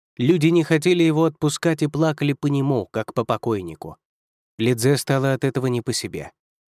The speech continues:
Синий министр страшно рассердился и велел солдатам разогнать неразумную толпу. Лидзе вернулся во дворец, задумчивый и подавленный, ждать Вознесения. Он понятия не имел, как оно происходит, потому не мог подготовиться,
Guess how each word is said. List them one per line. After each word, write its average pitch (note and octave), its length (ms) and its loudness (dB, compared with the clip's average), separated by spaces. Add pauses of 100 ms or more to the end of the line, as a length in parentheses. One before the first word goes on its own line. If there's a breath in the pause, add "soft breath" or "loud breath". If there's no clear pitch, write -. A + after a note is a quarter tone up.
(140)
Синий F3 340 4
министр F3 500 2
страшно D#3+ 420 0
рассердился D#3 720 0
и E3+ 60 4
велел E3 280 2
солдатам D#3+ 560 0
разогнать C3+ 580 -2
неразумную G2+ 640 -4
толпу. F2+ 420 -8 (600)
Лидзе A2 360 0
вернулся G#2+ 520 -2
во F#2 80 -4
дворец, F#2+ 460 -6 (260)
задумчивый C3 720 0
и B2 40 -2
подавленный, G2 720 -6 (300)
ждать A2+ 320 -2
Вознесения. E2+ 760 -10 (640)
Он D#3 180 2
понятия D#3 520 2
не A2 160 -4
имел, A#2+ 260 -2
как A#2+ 220 -4
оно G#2+ 160 -4
происходит, F#2+ 720 -8 (320)
потому A#2+ 320 -2
не A#2+ 140 0
мог C3 220 -4
подготовиться, A#2 840 -4